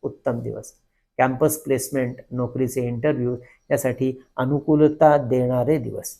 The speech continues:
सहा, सात, आठ सप्टेंबर या काळामध्ये मात्र आपले आणि आपल्या कुटुंबाच्या आरोग्याची जरा जास्त काळजी घ्यावी लागेल.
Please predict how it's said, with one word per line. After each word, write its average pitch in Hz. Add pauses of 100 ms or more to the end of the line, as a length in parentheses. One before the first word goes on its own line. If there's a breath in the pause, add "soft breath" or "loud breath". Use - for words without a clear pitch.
(420)
सहा, 175
सात, 127 (240)
आठ 120
सप्टेंबर - (420 soft breath)
या 214
काळामध्ये 175
मात्र 151
आपले 139
आणि 139
आपल्या 127
कुटुंबाच्या 123 (180)
आरोग्याची 127
जरा 123
जास्त 127
काळजी 117
घ्यावी 110
लागेल. 104